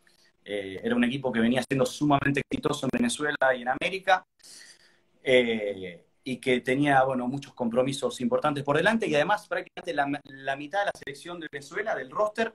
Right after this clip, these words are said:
estaba jugando ahí. Heiler Guillén, El Grillo Vargas, Néstor Colmenares, Gregory Echenique, Luis Betelmí. Entonces, bueno, era, a Fernando también lo ayudaba mucho para trabajar con, con varios de los jugadores de la selección al mismo tiempo.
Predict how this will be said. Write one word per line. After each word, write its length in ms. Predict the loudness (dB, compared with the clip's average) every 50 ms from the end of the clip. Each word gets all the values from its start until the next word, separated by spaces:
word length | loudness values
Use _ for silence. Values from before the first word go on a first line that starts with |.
| _
estaba 280 | -20 -4 0 2 2 2
jugando 280 | 2 0 -2 0 2
ahí. 240 | 2 0 0 -2 -10 _ _ _ _ _ _ -4
Heiler 280 | -4 -4 -2 -4 -6
Guillén, 580 | -8 -8 -8 -6 -6 -4 -4 -4 -4 -6 -8 -10
El 140 | -10 -10 -6
Grillo 320 | -4 -4 -4 -2 0 2
Vargas, 560 | 4 6 6 6 4 2 0 -2 -4 -4 -8 -14 -20 -20 _ -20 -20 _ -6
Néstor 280 | -4 -2 -2 -2 -2
Colmenares, 720 | 0 -2 -2 -2 -2 0 2 4 6 6 4 4 0 -4
Gregory 320 | -4 -2 -2 -2 -2 -4 -6
Echenique, 500 | -6 -8 -8 -6 -6 -6 -6 -6 -4 -4
Luis 180 | -2 -2 0
Betelmí. 460 | 0 0 -2 -2 -2 -4 -4 -2 -4 -4
Entonces, 300 | -4 -6 -6 -4 -4 -2
bueno, 300 | 0 0 -2 -2 -6 _ _ _ _ _ _ _ _ _ _ _
era, 460 | -6 0 4 6 6 6 6 4 0 -2 -4 -8 -10 -10
a 80 | -10 -8
Fernando 380 | -4 -2 -2 -2 -2 -4 -6 -6
también 240 | -6 -6 -4 -4
lo 60 | -6 -6
ayudaba 280 | -6 -4 -4 -2 -2 -2
mucho 320 | -4 -4 -4 -4 -6 -4
para 320 | -4 -4 -4 -6 -8 -10 _ _ _
trabajar 640 | -4 -2 -2 -2 -2 0 0 0 0 0 -2 -8 _ _
con, 400 | -8 -6 -4 -4 -4 -6 -12 -18
con 180 | -14 -10 -2 2
varios 240 | 4 4 4 4 2
de 60 | 0
los 80 | 0
jugadores 220 | 2 4 4 4 4
de 60 | 0
la 80 | -4 -4
selección 360 | -6 -8 -8 -4 -2 -2 0
al 60 | 0
mismo 200 | 0 0 -2 -2
tiempo. 340 | 0 0 -2 -2 -4 -6